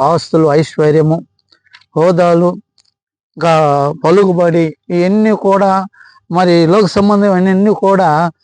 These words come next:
నీ ఎంట నా ఎంట రావు. కానీ మన ఎంట వచ్చేది ఏంటంటే, మనం సంపాదించుకున్న ఏది కూడా మన వెంట రాదు. కానీ ఏం వస్తుందంటే దేవుని కృప క్షేమంలో మన ఎంట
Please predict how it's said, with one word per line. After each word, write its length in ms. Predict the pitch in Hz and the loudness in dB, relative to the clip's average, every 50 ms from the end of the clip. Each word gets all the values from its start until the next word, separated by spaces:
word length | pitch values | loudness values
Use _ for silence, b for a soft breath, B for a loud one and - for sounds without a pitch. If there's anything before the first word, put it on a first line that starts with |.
| b b b b _ | b b b b _
నీ 140 | 151 170 214 | -6 -4 0
ఎంట 360 | 240 240 226 233 226 226 208 | 0 2 2 2 0 0 0
నా 240 | 233 226 208 208 202 | 0 0 0 0 0
ఎంట 280 | 202 196 202 196 156 190 | 0 0 0 0 0 0
రావు. 360 | 185 160 151 147 165 185 180 | 0 0 0 0 0 0 0
కానీ 640 | 156 - 156 156 147 139 135 139 151 156 151 147 139 - _ _ _ _ - | -2 -2 -2 -2 -2 -2 -2 0 0 0 -2 -2 -6 -10 _ _ _ _ -8
మన 160 | 139 135 135 | -6 -4 -2
ఎంట 220 | 143 156 175 165 196 | -2 -2 -2 -2 0
వచ్చేది 480 | 180 170 165 - - 156 151 139 147 | 0 0 0 0 0 0 0 0 0
ఏంటంటే, 640 | 147 147 151 139 139 139 127 - 127 117 123 135 131 - b b b b b b 139 | 0 0 0 0 -2 -2 -2 -4 -4 -4 -4 -6 -8 -10 b b b b b b -2
మనం 220 | 151 170 196 208 | -2 0 0 0
సంపాదించుకున్న 840 | - - 170 185 202 175 220 240 240 254 240 196 - 208 233 226 220 | 0 0 0 0 2 2 2 2 2 2 0 -2 -2 -2 0 0 0
ఏది 440 | 196 160 170 185 202 214 202 220 202 | 2 2 2 2 2 2 2 0 0
కూడా 520 | 202 208 208 208 196 202 175 160 170 165 - _ _ _ _ _ 156 | 0 0 0 0 0 0 0 0 -2 -4 -6 _ _ _ _ _ -4
మన 160 | 165 170 180 | -2 -2 0
వెంట 320 | 175 175 190 208 175 220 233 262 247 202 143 120 - - _ _ _ _ _ _ - | 0 0 -2 -2 0 0 0 2 2 0 -2 -4 -10 -16 _ _ _ _ _ _ -10
రాదు. 340 | 123 135 147 165 175 185 | -6 -2 -2 0 -2 -2
కానీ 540 | 165 - 160 147 143 143 143 139 147 143 135 - _ _ _ _ | -2 -2 -2 -2 -2 -2 0 0 0 0 -2 -6 _ _ _ _
ఏం 320 | 139 170 202 214 220 220 214 | 0 2 2 4 2 2 2
వస్తుందంటే 840 | 202 180 - 180 151 160 156 151 135 156 139 131 143 147 143 139 b b b b b - | 0 -2 -2 -4 -2 -2 -2 -2 -2 -2 0 0 0 0 0 -2 b b b b b -6
దేవుని 560 | 123 143 170 180 185 185 185 185 180 185 180 - - | -2 0 0 2 2 2 2 2 2 0 -2 -2 -2
కృప 300 | 170 175 185 - - 208 240 262 240 165 120 - - _ _ _ _ _ | -2 -2 -2 0 0 0 2 2 2 0 -2 -8 -14 _ _ _ _ _
క్షేమంలో 500 | _ - - 180 175 170 170 165 165 165 | _ -8 -6 -4 -2 -2 -2 -2 -2 -2
మన 160 | 160 165 160 170 | -2 -2 -2 -2
ఎంట 460 | 175 175 - 226 240 247 220 147 | -2 -2 0 0 2 2 2 0